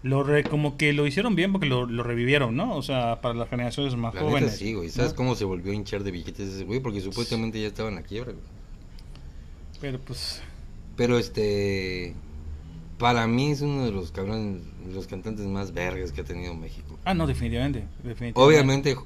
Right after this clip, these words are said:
Speaker 2: al lado
Speaker 1: Juan
Speaker 2: de,
Speaker 1: Gabriel.
Speaker 2: de la diva de Juárez.
Speaker 1: Ah, no, señora, mira. Señor
Speaker 2: Al
Speaker 1: Arcoíris.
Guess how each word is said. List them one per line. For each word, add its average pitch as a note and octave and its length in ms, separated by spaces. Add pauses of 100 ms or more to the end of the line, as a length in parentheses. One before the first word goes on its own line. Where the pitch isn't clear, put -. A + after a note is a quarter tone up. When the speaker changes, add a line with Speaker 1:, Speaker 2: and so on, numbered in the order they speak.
Speaker 2:
al G#2+ 160
lado A#2 200
Speaker 1:
Juan B2+ 80
Speaker 2:
de, A#2 80
Speaker 1:
Gabriel. - 180
Speaker 2:
de G2+ 200
la F#2 100
diva F#2 240
de F#2+ 100
Juárez. B2+ 360
Speaker 1:
Ah, E3+ 120
no, C#3 460
señora, C3 600
mira. D#3 440 (300)
Señor D#3 380
Speaker 2:
Al F#3+ 120
Speaker 1:
Arcoíris. D3 760